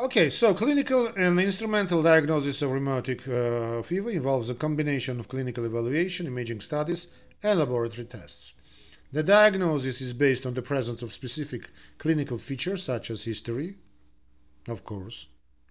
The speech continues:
of history of rheumatic fever, as well as evidence of valve damage and dysfunction on imaging studies. Some of the common methods used in the clinical instrumental diagnosis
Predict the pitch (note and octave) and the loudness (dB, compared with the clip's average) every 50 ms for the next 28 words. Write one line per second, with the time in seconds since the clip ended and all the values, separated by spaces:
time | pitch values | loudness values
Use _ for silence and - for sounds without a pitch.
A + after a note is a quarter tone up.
0 | - A#2+ A#2 G#2 - - D#3 C#3+ B2+ A#2+ - A#2+ A#2 A#2 A2 A2 A#2 A2+ A2+ G#2+ | -12 -10 -10 -10 -8 -6 -6 -6 -6 -6 -8 -8 -6 -8 -8 -8 -10 -10 -10 -12
1 | G2 - G#2 - - B2 A2+ A2 C3+ E3 - - - - - - - - - - | -14 -16 -18 -14 -12 -10 -10 -10 -10 -14 -16 -20 -20 -20 -20 -20 -20 -20 -20 -20
2 | - - - - - - - F3 F#3 F3 A3+ C4 C4+ C4+ C4 B3 B3+ B3+ A#3+ A3+ | -20 -20 -20 -20 -20 -2 2 4 4 8 10 10 10 10 10 8 8 6 6 6
3 | G#3 F3 D#3+ D3+ D3 E3 D#3+ - - D#3 C#3 A#2+ A#2 D3+ F3 G3 G3 F#3 D#3 E3+ | 6 6 4 4 2 2 -2 -4 -4 -4 -4 2 6 6 6 6 6 4 2 2
4 | F3 D#3 D3+ F3+ F3+ - D3 C#3 C3 A#2+ A2+ - - C#3 C3 A#2+ - - - F#3+ | 2 2 2 0 -2 -4 -6 -4 -4 -6 -8 -8 -6 -6 -6 -6 -6 -8 -8 -8
5 | G#3+ G#3 - C#3 C#3 C#3 C3+ B2+ A#2+ A2 A2 A2+ - - B3+ B3 F#3 B2+ F#2+ - | -8 -8 -6 -6 -4 -4 -4 -4 -4 -4 -6 -8 -4 0 0 0 2 0 -4 -6
6 | - - - - - - - - - - - - - - - - - - - - | -10 -14 -16 -20 -20 -20 -20 -20 -20 -20 -20 -20 -20 -20 -20 -20 -20 -20 -20 -10
7 | - - A#3 C4 C#4 C4+ C4 A#3+ G#3 A3 - - G#3 A3 G3+ F#3+ F3 E3 E3 D#3+ | 0 4 4 4 4 4 0 2 2 0 2 4 2 2 4 2 2 2 2 2
8 | C#3 - B2+ B2 - - - - - - - - - - - D3 F3 F#3 F#3 F3+ | 0 0 -4 -8 -10 -12 -16 -16 -18 -20 -20 -20 -20 -2 4 6 6 6 6 4
9 | F3+ D#3+ D3 D3 D3 - D3+ E3 D#3 C#3+ - C3+ C#3 C3+ B2 - - C3+ C3+ C3+ | 2 -2 -2 -2 -2 -2 -2 -2 -2 -2 -2 -4 -4 -4 -6 -6 -6 -6 -6 -4
10 | C3 B2 - B2+ A#2+ A2+ C3+ C#3 C3+ B2 B2 C#3+ D3 D3 C#3+ C3+ D#3 F3 F3 - | -6 -6 -6 -8 -6 -4 -2 -2 -2 -2 -2 -6 -6 -6 -6 -4 -4 -6 -6 -6